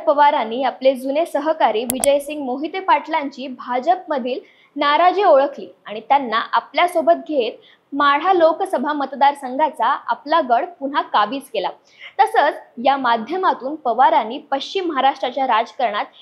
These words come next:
शिरकाव करणाऱ्या भाजपाला देखील मोठा धक्का दिलाय. मात्र आता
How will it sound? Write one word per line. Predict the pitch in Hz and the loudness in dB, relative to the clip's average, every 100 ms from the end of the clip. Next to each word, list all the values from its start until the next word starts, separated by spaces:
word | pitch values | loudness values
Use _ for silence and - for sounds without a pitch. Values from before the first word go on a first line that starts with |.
| - | -14
शिरकाव | - 339 349 392 415 | -4 -4 0 2 4
करणाऱ्या | 381 320 311 311 | 4 2 2 0
भाजपाला | 269 285 254 - 302 285 | -2 -4 -6 -2 0 2
देखील | 285 294 285 294 277 | 0 -4 -6 -6 -4
मोठा | 240 247 330 | -4 -2 -2
धक्का | 302 - 285 | -2 -2 -2
दिलाय. | 240 202 170 _ _ _ 392 | 0 -2 -6 _ _ _ 0
मात्र | 440 440 453 | 0 2 2
आता | 403 - 349 | 4 4 2